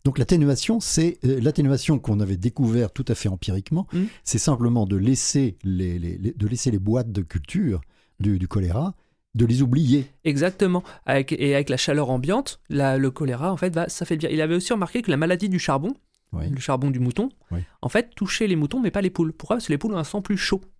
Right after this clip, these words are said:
Speaker 2: Et donc la ba-, la bactérie, selon lui, enfin c'est l'observation qu'il fait, se dit, « Ah, si je refroidis le pou-, la poule et que je l'injecte, peut-être que ça va l'atteindre.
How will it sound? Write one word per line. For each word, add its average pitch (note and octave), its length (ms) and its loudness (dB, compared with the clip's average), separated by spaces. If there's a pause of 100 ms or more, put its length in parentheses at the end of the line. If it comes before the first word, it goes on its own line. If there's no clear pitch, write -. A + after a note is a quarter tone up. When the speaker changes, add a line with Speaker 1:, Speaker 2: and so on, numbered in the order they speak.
Speaker 2:
Et D3 100 -4
donc C3+ 180 -2
la B2 120 0
ba-, B2 260 -4
la B2 120 -2
bactérie, C3 680 -4
selon B2 260 -2
lui, G#3 220 -2
enfin A#2+ 140 -4
c'est C3 120 -4
l'observation B2 480 -4
qu'il A#2+ 140 -6
fait, C4 140 0
se - 100 -4
dit, « G3+ 180 -2
Ah, - 220 -2 (180)
si - 180 -2
je F3+ 80 2
refroidis G3 460 0
le E3 120 -2
pou-, G#2+ 180 -14
la C#3+ 160 -2
poule E3+ 180 -2
et B2+ 60 0
que B2 60 -8
je A#2+ 40 -8
l'injecte, C3+ 360 -4
peut-être C#3+ 240 -2
que - 80 -18
ça F3 80 -2
va E3 80 0
l'atteindre. D#3 280 -4